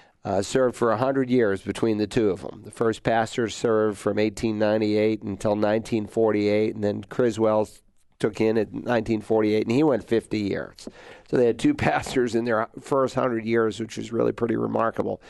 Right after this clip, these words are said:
But he, I remember him, um, speaking at Dallas Seminary, and he said one of the regrets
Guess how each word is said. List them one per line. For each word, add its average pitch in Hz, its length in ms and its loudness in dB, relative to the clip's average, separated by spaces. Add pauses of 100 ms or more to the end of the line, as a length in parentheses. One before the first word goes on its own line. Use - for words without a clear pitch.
(520)
But 120 380 2
he, 147 480 4
I 123 100 4
remember 135 400 2
him, 117 540 2
um, 107 500 2 (380)
speaking 120 520 0
at 110 120 0
Dallas 113 400 2
Seminary, 110 800 2
and 107 280 -2
he 120 180 0
said 120 180 0
one 143 180 2
of 127 140 0
the 120 100 2
regrets 110 1000 -2